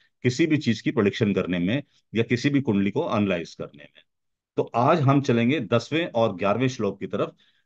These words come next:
ग्यारहवाँ और दसवां श्लोक जो है, वो श्लोक हमारा केंद्राधिपति दोष के बारे में कहता है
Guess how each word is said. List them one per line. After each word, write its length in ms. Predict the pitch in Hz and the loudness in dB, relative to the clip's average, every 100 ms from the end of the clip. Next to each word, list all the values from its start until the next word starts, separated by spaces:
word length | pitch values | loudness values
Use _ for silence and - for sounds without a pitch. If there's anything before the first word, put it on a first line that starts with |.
| _ _ _ _ _ _ _ _ - | _ _ _ _ _ _ _ _ -12
ग्यारहवाँ 580 | 98 95 113 120 156 170 | -10 2 6 6 6 4
और 140 | 135 | 2
दसवां 320 | 113 110 156 147 | 0 0 0 -2
श्लोक 280 | 123 113 | -2 -4
जो 180 | 92 98 92 | -2 -4 -4
है, 160 | 127 _ _ _ 104 | -8 _ _ _ -6
वो 240 | 98 139 | 2 2
श्लोक 360 | - 139 151 156 | 4 4 4 4
हमारा 320 | 117 117 117 | 2 2 2
केंद्राधिपति 840 | - - 123 131 143 165 170 135 123 | -2 0 2 4 4 2 0 -4 -2
दोष 260 | 117 120 | -2 -2
के 80 | 117 | -2
बारे 240 | 95 90 | -4 -4
में 160 | 85 82 | -8 -12
कहता 340 | 80 78 78 | -16 -14 -14
है 60 | 73 | -14